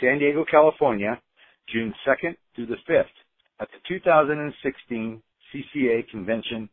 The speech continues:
and Marketplace. At the two thousand and sixteen C C A Convention and Marketplace, we have something for everyone. Great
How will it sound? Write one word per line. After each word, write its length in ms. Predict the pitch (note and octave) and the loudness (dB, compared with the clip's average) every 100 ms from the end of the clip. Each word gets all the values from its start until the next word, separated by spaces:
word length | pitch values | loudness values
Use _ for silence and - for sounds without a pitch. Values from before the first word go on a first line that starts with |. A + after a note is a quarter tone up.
| _ | _
and 100 | G2+ | -6
Marketplace. 600 | G#2 G2+ - - E2 B1+ _ _ _ _ _ _ - - - - | 0 0 -2 -10 -10 -10 _ _ _ _ _ _ -20 -20 -20 -2
At 140 | E3 C#3+ | -2 -2
the 60 | - | -10
two 80 | G#3 | 0
thousand 300 | G3 E3+ D3+ | 4 6 4
and 100 | C#3 - | -6 -4
sixteen 460 | C#3 - B2+ A#2+ - | -6 -6 -8 -8 -8
C 100 | C3 - | -12 -6
C 80 | B2+ | -4
A 100 | A#2+ | -4
Convention 480 | A2+ G#2 A2+ - A#2 | -4 -8 -8 -6 -6
and 60 | G2 | -2
Marketplace, 520 | A2 - - G2+ F#2+ - | -2 -4 -8 -6 -6 -6
we 80 | A2 | -2
have 140 | A2 - | -2 -4
something 320 | A2+ - A#2 - | -10 -10 -12 -2
for 140 | A2+ | 2
everyone. 440 | A#2+ A2+ D#2+ D2 B1 _ - _ _ | 2 2 -6 -10 -14 _ -20 _ _
Great 260 | A#2 A#2+ | 2 2